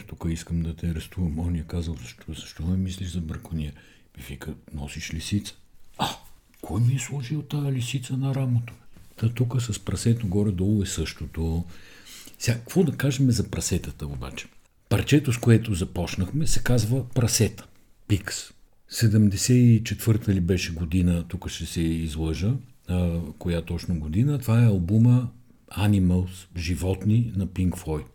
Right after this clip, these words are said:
Нали, Pink Floyd са велика група, всичко, което са написали, изпяли, изфирили, има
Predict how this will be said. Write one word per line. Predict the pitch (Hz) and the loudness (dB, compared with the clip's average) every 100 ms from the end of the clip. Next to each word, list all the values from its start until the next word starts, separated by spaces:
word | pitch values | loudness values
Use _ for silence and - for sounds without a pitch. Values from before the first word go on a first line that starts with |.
| _ _ _ - | _ _ _ 2
Нали, | 113 | 2
Pink | - 95 | 2 -2
Floyd | 85 87 73 | -2 -4 -4
са | - | -6
велика | 69 71 71 69 | -6 -4 -6 -6
група, | 71 107 - 104 101 98 | -2 -2 0 0 2 0
всичко, | 95 87 - - | -2 -6 -10 -8
което | - 85 | -4 -4
са | - 78 | -2 -6
написали, | 73 - - 85 80 | -6 -8 -6 -2 -2
изпяли, | 78 - 82 82 80 | -2 -4 -2 0 0
изфирили, | 82 - 85 80 80 78 80 - - - _ | -2 -2 -2 0 0 -2 -6 -12 -20 -20 _
има | 95 92 92 90 | 0 2 4 4